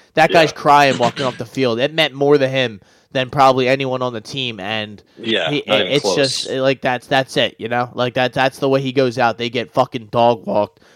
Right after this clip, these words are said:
Speaker 1: by the Buccaneers again, you know? Just like a couple years ago. You know, Sirianni takes them to the playoffs, they get destroyed by Tom Brady's Buccaneers, and then now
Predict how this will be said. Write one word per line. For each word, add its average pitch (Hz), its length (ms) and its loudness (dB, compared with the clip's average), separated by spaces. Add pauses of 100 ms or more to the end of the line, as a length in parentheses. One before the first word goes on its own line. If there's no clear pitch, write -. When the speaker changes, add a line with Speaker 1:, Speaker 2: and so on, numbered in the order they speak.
(120)
Speaker 1:
by 127 140 2
the 113 80 0
Buccaneers 120 600 -2
again, 101 420 -6 (100)
you 113 120 -10
know? 120 280 -2
Just 190 300 2
like 214 180 6
a - 40 -20
couple 185 240 2
years 185 200 4
ago. 117 280 -4 (440)
You 131 80 -10
know, 147 140 0
Sirianni 160 600 0
takes 156 220 -2
them 143 100 -12
to 156 60 0
the 147 80 0
playoffs, 147 400 4
they 147 80 0
get 139 180 -2
destroyed 139 400 -2
by 135 140 2
Tom 139 320 0
Brady's 131 320 2
Buccaneers, 120 600 -4 (360)
and 135 140 -4
then 139 220 0
now 135 380 4